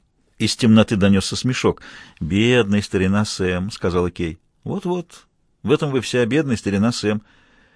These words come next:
Прошу прощения, что засмеялась, но было ужасно смешно слушать, как вы с таким жаром себя обличаете».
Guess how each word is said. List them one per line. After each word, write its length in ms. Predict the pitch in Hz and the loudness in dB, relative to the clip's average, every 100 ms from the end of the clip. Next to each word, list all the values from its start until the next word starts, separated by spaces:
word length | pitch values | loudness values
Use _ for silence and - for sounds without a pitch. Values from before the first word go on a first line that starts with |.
| _ _ _ _ _ | _ _ _ _ _
Прошу 280 | 117 127 - | -2 0 0
прощения, 460 | 143 139 131 98 | 0 0 2 2
что 160 | 95 107 | 2 -2
засмеялась, 600 | 98 - 117 123 92 - - _ _ _ _ _ _ _ | -4 -2 0 0 -2 -6 -20 _ _ _ _ _ _ _
но 120 | 107 113 | 0 4
было 160 | 131 | 4
ужасно 360 | 131 143 135 120 | 4 4 4 0
смешно 420 | - 110 151 185 | 0 0 2 0
слушать, 340 | 143 165 147 | 2 -2 -2
как 160 | - 107 | -8 -4
вы 80 | 139 | -4
с 60 | |
таким 260 | - - 107 | -2 0 2
жаром 360 | 95 151 185 151 | 4 2 2 0
себя 240 | 113 127 | 0 0
обличаете». 640 | 127 139 135 92 78 - | 0 -2 0 0 -2 -10